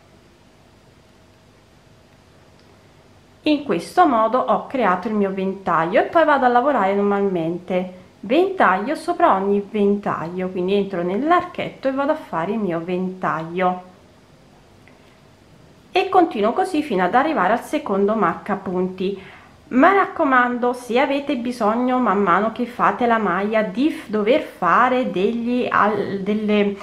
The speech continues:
eh, degli aumenti perché, eh, volete che vi sia comodo, più comodo, più largo, perché avete i fianchi più larghi, non dovete fare altro che fare come abbiamo fatto in questo giro,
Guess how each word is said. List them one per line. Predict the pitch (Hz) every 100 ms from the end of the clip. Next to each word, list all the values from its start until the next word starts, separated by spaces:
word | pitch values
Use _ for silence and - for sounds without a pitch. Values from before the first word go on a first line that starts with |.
| -
eh, | - 190
degli | 190 254
aumenti | 226 208 262 277 185 185
perché, | 180 170 - 196 214 226 220 -
eh, | 196
volete | 196 196 202 226 220
che | 220 214 240 214
vi | 208 214
sia | - 226 226
comodo, | 202 202 233 226 220 220
più | 233 233
comodo, | - 190 208 233 220
più | - 220
largo, | 208 180 220 233 233 233
perché | 202 -
avete | 196 202
i |
fianchi | 208 175 202 240
più | - 247
larghi, | 233 214 175 185 240 - -
non | - 240 381 370
dovete | 247 208 226
fare | 226 240
altro | 330 330 330 349
che | 349
fare | 349 202 180 185
come | 233
abbiamo | 269 294 311
fatto | 214 202 -
in | 233
questo | 202 180 - 175 180
giro, | 196 254 196 175